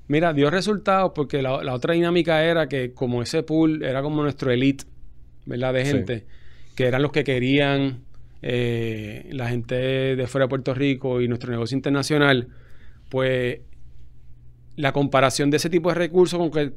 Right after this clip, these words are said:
Speaker 1: con el que teníamos local era marcada.
Speaker 2: Ya.
Speaker 1: Y entonces, cuando ellos llegan, un grupo de consultoría, haciendo consultoría en los Nasdaq del mundo, en los New York Stock Exchange del mundo,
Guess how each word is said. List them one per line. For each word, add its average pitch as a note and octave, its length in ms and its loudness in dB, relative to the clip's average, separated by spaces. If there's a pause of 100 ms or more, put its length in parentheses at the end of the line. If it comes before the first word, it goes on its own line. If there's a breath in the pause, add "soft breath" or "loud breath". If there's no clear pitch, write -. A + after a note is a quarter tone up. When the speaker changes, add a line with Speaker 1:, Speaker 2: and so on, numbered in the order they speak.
(120)
Speaker 1:
con C3+ 160 0
el C3 120 -2
que C3+ 140 -4
teníamos C3+ 320 0
local E3 280 4
era C3 160 6
marcada. C3 640 0 (180)
Speaker 2:
Ya. F#2+ 200 -4 (280 soft breath)
Speaker 1:
Y B2+ 100 -4
entonces, B2 540 2 (300)
cuando A#2+ 280 0
ellos C3+ 260 2
llegan, D#3 440 2
un B2 140 0
grupo C3+ 200 0
de C#3+ 40 0
consultoría, D3+ 640 2
haciendo B2+ 200 -4
consultoría C#3 840 0
en B2+ 120 -2
los A#2+ 140 0
Nasdaq C3 460 -2
del C3 180 -2
mundo, C#3 640 2
en B2 120 0
los A#2 280 0
New A#2+ 100 0
York B2 180 2
Stock C3+ 240 -2
Exchange C3 360 -2
del C3+ 140 0
mundo, C3+ 720 2